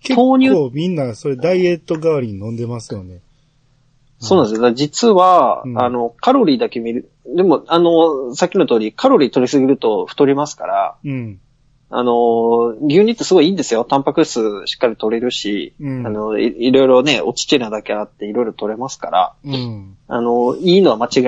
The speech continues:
Speaker 1: ないんですけど、
Speaker 2: うん。
Speaker 1: 栄養、栄養価だけ見るとやっぱりね、そうなるんですよ。
Speaker 2: それは、どっちなんですかね？その、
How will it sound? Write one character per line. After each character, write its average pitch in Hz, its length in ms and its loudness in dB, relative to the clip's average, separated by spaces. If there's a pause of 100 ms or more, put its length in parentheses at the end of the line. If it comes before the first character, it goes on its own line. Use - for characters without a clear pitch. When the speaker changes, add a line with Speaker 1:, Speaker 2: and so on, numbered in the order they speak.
Speaker 1:
な 110 100 -8
い 120 60 -4
ん 110 60 -4
で 98 80 -4
す - 100 -12
け 92 120 -10
ど、 104 280 -2
Speaker 2:
う 151 80 -8
ん。 113 380 -8
Speaker 1:
栄 202 140 4
養、 254 240 6
栄 233 140 6
養 285 140 4
価 - 120 2
だ 254 80 2
け - 100 -4
見 110 80 0
る 117 100 0
と 98 100 -8
や 98 40 -8
っ - 40 -14
ぱ 107 100 -4
り 92 120 -8
ね、 - 200 -20 (300)
そ 117 200 2
う 110 40 0
な 107 120 2
る 113 120 2
ん 92 40 -8
で 82 80 -14
す - 160 -12
よ。 - 160 -14 (360)
Speaker 2:
そ - 360 -10
れ 247 180 -6
は、 220 380 -6 (680)
ど 143 300 -6
っ - 20 -8
ち - 100 -10
な 196 80 -2
ん 110 60 -8
で - 20 -10
す 110 60 -10
か 110 60 -12
ね？ 104 80 -16
そ 131 120 -8
の、 120 260 -2